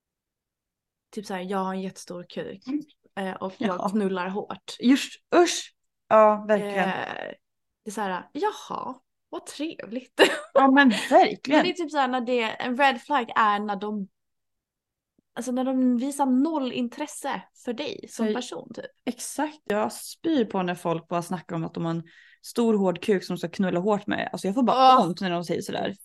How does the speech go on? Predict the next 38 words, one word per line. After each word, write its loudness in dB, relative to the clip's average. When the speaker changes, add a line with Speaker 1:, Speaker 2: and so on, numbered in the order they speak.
Speaker 1:
Ja, -4
exakt. -14
Speaker 2:
Man 4
bara, 8
"Men 10
hur, 4
hur 4
ska -4
du 2
ens 2
komma 2
in 4
i 2
min -2
fitta 0
om -2
du -2
inte -2
ens 0
gör -2
mig -2
ko-?" -4
Alltså -2
Speaker 1:
Ja. -10
Speaker 2:
att -4
bara 0
säga 0
att -2
du -4
har 0
en 0
stor -2
hård -2
kuk, 0
det 2
gör, 2
gör -2
nothing. -4